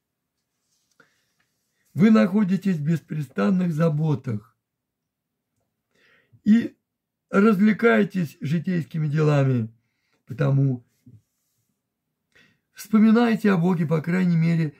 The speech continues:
на ложе, размышляйте о нём в утреннее время. Если мы будем заниматься этим поутру, то без всякой опасности будем выходить на дела свои. Если благоговением и молитвой наперёд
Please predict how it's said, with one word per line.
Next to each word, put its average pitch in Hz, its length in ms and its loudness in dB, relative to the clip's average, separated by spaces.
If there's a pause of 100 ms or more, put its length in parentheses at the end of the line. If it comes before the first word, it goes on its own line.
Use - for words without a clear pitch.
(120)
на 139 200 0
ложе, 131 580 -2 (340)
размышляйте 127 800 -2
о 127 60 0
нём 131 420 0 (320)
в 127 200 -2
утреннее 175 500 0
время. 127 760 0 (920)
Если 139 320 -2
мы 135 120 0
будем 127 320 -4
заниматься 127 720 -4
этим 131 480 -6 (280)
поутру, 117 680 -4 (300)
то - 100 -8
без 117 200 -2
всякой 185 320 -4
опасности 151 580 -8
будем 123 360 -4 (300)
выходить 123 500 -4
на 135 80 -4
дела 120 320 -2
свои. 110 480 -6 (440)
Если 135 320 -2
благоговением 135 840 0
и 127 40 -2
молитвой 131 640 -4 (380)
наперёд 170 480 0